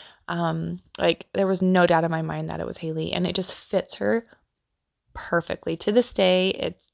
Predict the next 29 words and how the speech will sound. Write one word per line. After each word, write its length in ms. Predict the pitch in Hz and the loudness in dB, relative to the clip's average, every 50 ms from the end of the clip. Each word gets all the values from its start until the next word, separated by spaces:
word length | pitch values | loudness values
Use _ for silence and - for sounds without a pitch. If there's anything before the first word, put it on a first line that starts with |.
| _ - | _ -4
that's 240 | 170 156 156 - - | -2 -2 -4 -4 -4
her, 200 | - - - - - | -4 -4 -4 -4 -4
that's 180 | 180 185 - | -6 -6 -6
her 120 | - 185 170 | -8 -6 -6
name. 220 | 160 156 165 - - - - - - - - - - - - - | -6 -6 -8 -10 -12 -16 -14 -12 -12 -12 -12 -12 -14 -8 0 2
Um, 260 | 185 180 185 175 - _ _ _ _ _ _ _ _ _ _ _ _ - - - | 2 4 2 0 -4 _ _ _ _ _ _ _ _ _ _ _ _ -16 -14 -6
so 160 | - - 208 202 | 2 4 4 6
thirty-eight 440 | - 226 240 247 254 247 247 226 | 8 8 8 8 8 6 6 6
weeks 300 | 220 226 233 233 - - | 4 2 2 2 0 -2
and 160 | 202 190 185 - | -4 -4 -4 -4
four 200 | 202 202 214 226 | -4 -2 -2 -2
days 500 | 196 175 170 175 190 233 240 - - - - _ _ | -2 -2 -2 -2 -2 -4 -4 -6 -10 -12 -14 _ _
come, 380 | - - 175 170 180 208 240 - - - - - - - - - _ - | -8 -4 -2 0 0 0 -2 -4 -8 -16 -20 -20 -20 -20 -20 -20 _ -2
and 300 | 226 220 240 254 254 254 | 2 4 6 6 6 6
I 80 | 262 240 | 4 4
start 220 | - - 247 240 | 4 4 4 4
having 320 | - - 202 208 214 220 220 | 4 2 2 4 2 0 0
some 540 | - - 180 175 175 175 180 196 220 247 247 | 0 0 0 2 4 4 4 4 4 2 0
painful 420 | - - 180 175 175 - 196 202 | -2 -4 -6 -6 -4 -4 -4 -6
contractions 840 | - - 247 247 - 415 494 466 - - 220 196 185 180 180 180 - | -4 -4 -6 -4 -2 -4 -4 -6 -6 -4 -2 0 2 2 0 0 0
at 160 | 175 - - | -2 -2 -2
night. 480 | 185 175 170 165 165 170 - - - - _ - - - - - - - - _ _ - | -4 -4 -4 -4 -4 -6 -8 -12 -16 -20 _ -20 -20 -20 -20 -20 -20 -20 -20 _ _ -4
Um, 340 | - 202 196 190 190 185 185 - | 0 2 4 4 4 2 0 -2
and 180 | 185 175 175 190 | -4 -6 -4 -4
it 60 | - | -4
was 160 | - 185 180 | -4 -4 -4
really, 1200 | 175 175 180 185 185 202 226 247 269 277 294 294 302 302 302 302 311 311 311 302 302 302 302 302 285 | -6 -8 -8 -6 -4 -2 0 2 4 4 4 4 4 4 2 2 2 4 4 4 4 2 2 2 2
like, 320 | 240 202 185 - - - _ _ _ _ _ _ _ _ _ _ _ _ _ _ _ _ _ _ _ _ - 180 | 0 0 -2 -2 -6 -14 _ _ _ _ _ _ _ _ _ _ _ _ _ _ _ _ _ _ _ _ -10 -10
like, 260 | 175 170 - - | -8 -8 -10 -14